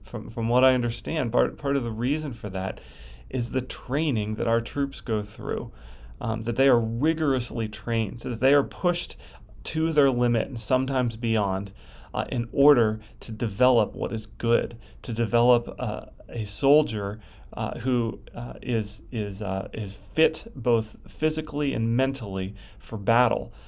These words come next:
so that when they're called upon, uh, to act, that they are capable, uh, to, to do whatever they're called upon to do. Um, but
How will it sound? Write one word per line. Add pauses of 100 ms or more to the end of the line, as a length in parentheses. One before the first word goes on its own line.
(120)
so
that
when
they're
called
upon, (200)
uh,
to
act, (420)
that
they
are
capable, (220)
uh,
to, (140)
to
do
whatever
they're
called
upon
to
do. (520)
Um, (100)
but